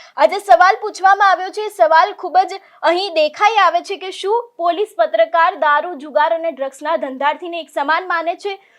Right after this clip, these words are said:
શું આ સત્તાનો દુરુપયોગ નથી? એટલે ખાસ કરીને જે પ્રમાણે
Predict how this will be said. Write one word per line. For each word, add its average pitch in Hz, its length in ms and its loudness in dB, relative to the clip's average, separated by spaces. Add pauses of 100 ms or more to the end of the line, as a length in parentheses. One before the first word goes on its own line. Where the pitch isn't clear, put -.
(120)
શું 392 220 0
આ 392 60 4
સત્તાનો 359 540 -2
દુરુપયોગ 311 600 -6
નથી? 294 340 -4
એટલે 302 300 -2
ખાસ 339 380 0
કરીને 370 300 -2
જે 320 160 -8
પ્રમાણે 320 460 -2